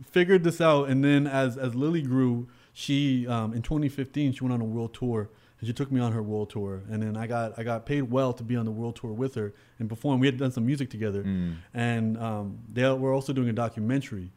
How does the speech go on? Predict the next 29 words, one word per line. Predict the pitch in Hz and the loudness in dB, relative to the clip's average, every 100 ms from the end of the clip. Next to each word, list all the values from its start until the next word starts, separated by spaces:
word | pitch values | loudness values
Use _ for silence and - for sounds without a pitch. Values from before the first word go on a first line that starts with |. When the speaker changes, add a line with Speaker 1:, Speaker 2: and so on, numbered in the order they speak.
| _ - | _ -10
Speaker 1:
And | 117 | -4
then | 120 113 113 | -2 -2 -4
the | 113 | -6
film, | - - 175 185 170 156 135 | -12 -2 2 2 2 -2 -4
the, | 127 113 | -4 -4
the, | 120 120 117 | -4 -4 -4
the | 117 113 107 - | -6 -6 -6 -4
film | 180 180 | 0 2
team | 180 - 123 113 110 - - _ - | 0 0 0 0 -4 -12 -20 _ -6
and | 120 | -4
the | 120 | -2
producers | 135 139 147 127 | 0 0 -2 -4
of | 113 | -4
the | 107 | -2
documentary | 117 117 110 127 135 123 104 | -2 -2 0 0 0 -4 -6
hired | 117 120 101 101 | -4 -6 -6 -8
me | 95 92 - _ _ - | -8 -10 -16 _ _ -6
because | 120 123 | -2 0
I | |
was | 123 113 | -2 -2
the | 120 | -2
only | 120 120 | -2 -2
guy | 117 117 110 107 104 _ _ | -2 0 0 -2 -6 _ _
who | - | -8
could | 110 110 98 101 - 113 | -4 -4 -4 -10 -14 -4
get | 120 | -2
away | 117 113 | 0 -2
with, | 110 104 | -2 -4
like, | 107 | -6